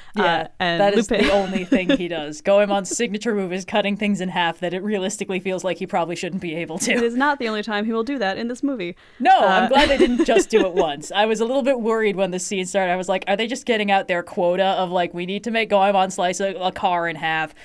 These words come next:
Speaker 2: and we need to make Jigen do some insane trick shots, uh, just to show that they can, so that later
Speaker 1: Mm-hmm.
Speaker 2: when things happen, we know what to expect from them." <laughs>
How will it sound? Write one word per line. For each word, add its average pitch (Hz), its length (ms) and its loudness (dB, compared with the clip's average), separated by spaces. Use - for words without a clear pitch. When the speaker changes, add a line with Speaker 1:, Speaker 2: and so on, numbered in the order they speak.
Speaker 2:
and 185 140 -2
we 180 100 -4
need 180 180 -2
to 240 80 -4
make 185 220 -2
Jigen 190 320 -2
do 190 100 -2
some 180 200 -4
insane 214 520 0
trick 202 280 -2
shots, 151 580 -4
uh, 170 480 0
just 208 220 -4
to 285 80 0
show 254 300 4
that 240 160 2
they 208 180 2
can, 156 560 -4
so 202 240 0
that 196 160 0
later 214 260 4
Speaker 1:
Mm-hmm. 226 80 0
Speaker 2:
when 214 140 0
things 208 240 0
happen, 180 320 0
we 180 100 -2
know 185 140 0
what 180 160 0
to 196 100 -4
expect 170 380 -4
from 156 160 -10
them." 285 300 0
<laughs> - 60 -20